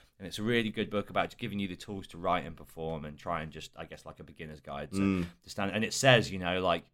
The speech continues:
Speaker 1: the first gig might be the best thing ever, second, great, but then third, shit.
Speaker 2: Yeah.
Speaker 1: And then that's when people go, "I'm just gonna give it up."
Speaker 2: Exactly,
Speaker 1: And
Speaker 2: yeah.
Speaker 1: it's like, you, you're not really a full-on stand-up until you've done, I think, a thousand shows or something, is
Speaker 2: Yeah,
Speaker 1: what it
Speaker 2: that's
Speaker 1: said.
Speaker 2: it, yeah, yeah. I mean, it, it, I think it was,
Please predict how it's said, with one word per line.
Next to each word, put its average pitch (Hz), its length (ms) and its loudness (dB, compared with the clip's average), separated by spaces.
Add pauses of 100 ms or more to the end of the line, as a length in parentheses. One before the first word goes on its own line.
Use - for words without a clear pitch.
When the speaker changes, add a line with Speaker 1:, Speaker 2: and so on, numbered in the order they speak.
Speaker 1:
the 104 80 -12
first 120 320 4
gig 110 120 -6
might 104 200 0
be 107 160 0
the 101 100 -8
best 98 300 0
thing 101 120 -6
ever, 101 220 2
second, 101 560 -6
great, 101 320 4
but 90 80 -12
then 92 140 -6 (100)
third, 98 280 2
shit. 131 420 6
Speaker 2:
Yeah. 82 200 6
Speaker 1:
And 90 100 6
then 107 60 4
that's 113 200 4
when 101 80 -10
people 98 180 -10
go, 95 100 4
"I'm 101 180 8
just - 120 -10
gonna 90 140 -8
give 87 140 -2
it 87 60 4
up." 95 280 2
Speaker 2:
Exactly, 87 300 2
Speaker 1:
And 90 80 6
Speaker 2:
yeah. 87 40 6
Speaker 1:
it's - 140 -4
like, 104 140 2
you, 110 260 0
you're 127 100 -4
not 104 160 2
really 107 300 6
a 101 80 4
full-on 101 600 4 (580)
stand-up 151 500 8
until 113 220 -2
you've 104 160 2
done, 101 180 4
I 95 60 2
think, 104 180 -6
a 90 40 -6
thousand 107 520 6
shows 107 320 2
or - 40 -4
something, 98 200 0
is 110 60 10
Speaker 2:
Yeah, 113 80 12
Speaker 1:
what 120 60 12
it 120 60 8
Speaker 2:
that's 104 120 -2
Speaker 1:
said. 95 260 2
Speaker 2:
it, 107 160 2
yeah, 104 140 2 (120)
yeah. 107 60 4
I - 20 4
mean, 117 160 8
it, 117 140 4
it, 117 220 2
I 104 80 2
think 113 160 -2
it 90 40 -2
was, 104 220 -2